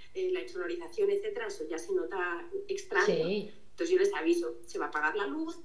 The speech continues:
Speaker 1: se va a encender la pantalla, se va a proyectar una película, luego se acaba la peli, se enciende la luz y nos marchamos.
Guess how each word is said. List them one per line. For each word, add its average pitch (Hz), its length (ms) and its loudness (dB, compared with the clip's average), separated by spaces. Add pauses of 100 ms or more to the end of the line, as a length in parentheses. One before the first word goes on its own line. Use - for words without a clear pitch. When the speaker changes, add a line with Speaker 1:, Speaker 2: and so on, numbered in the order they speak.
(100)
Speaker 1:
se - 160 -6
va 190 60 0
a 180 40 0
encender 165 280 -4
la 160 140 -4
pantalla, 269 680 -2
se - 140 -8
va 190 60 0
a - 40 0
proyectar 165 400 -4
una 165 160 4
película, 269 460 -4
luego 214 300 6
se 165 100 -6
acaba 170 240 -2
la 262 140 2
peli, 262 260 -6
se - 140 -6
enciende - 280 -4
la 202 140 4
luz - 160 0 (100)
y 202 60 -2
nos - 160 6
marchamos. - 560 -10